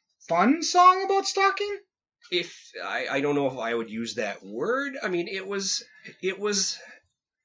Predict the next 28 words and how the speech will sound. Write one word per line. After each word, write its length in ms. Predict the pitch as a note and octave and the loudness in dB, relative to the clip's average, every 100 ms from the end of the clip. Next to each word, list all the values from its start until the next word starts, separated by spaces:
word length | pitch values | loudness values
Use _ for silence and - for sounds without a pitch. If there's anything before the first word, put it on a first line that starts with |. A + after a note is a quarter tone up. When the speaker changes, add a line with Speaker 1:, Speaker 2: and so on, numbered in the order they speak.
| _ _ - | _ _ -4
Speaker 2:
it 160 | F3+ F3+ | -4 -2
was 180 | G#3 G#3+ | 2 2
a 80 | G3 | 2
romantic 480 | G3 F3+ F#3 G3 | 0 0 -2 -2
song 500 | - - F3 F#3+ G#3+ - _ _ _ _ _ | -2 2 2 0 -4 -10 _ _ _ _ _
if 220 | E3+ E3+ | -8 -6
you 220 | F3+ F3+ D3+ | -6 -8 -6
don't 400 | C3 D3+ E3+ - _ _ - - - - | 0 0 0 -6 _ _ -20 -20 -18 -4
think 200 | D#3+ D3 | -4 -2
about 260 | F2+ D#2+ C#2 | -8 -8 -12
it. 200 | - - - _ _ _ _ _ - | -14 -16 -16 _ _ _ _ _ -10
If 200 | D#3 D#3 | -10 -8
you 80 | D#3 | -12
think, 320 | - G#3+ A#3 | -4 -4 -4
if 160 | D#3 D3 | -8 -8
you 80 | D#3 | -2
just 220 | G#3 - | 0 0
listen 220 | F#3+ F#3 | -2 -4
to, 160 | F3 F3 | -2 -2
you 100 | E3 | -2
know, 280 | D3+ C#3 C3 | -4 -4 -6
"I'll 120 | C#3 D3 | -8 -6
be 100 | D3 | -4
watching 420 | C#3+ D3 - C#3 | -2 -2 -4 -4
you," 240 | C3+ C#3 | -2 -2
you 160 | C3+ B2+ | -2 -2
know, 160 | C3 | -4
"I'm, 300 | A2 C3 B2+ | -4 -6 -8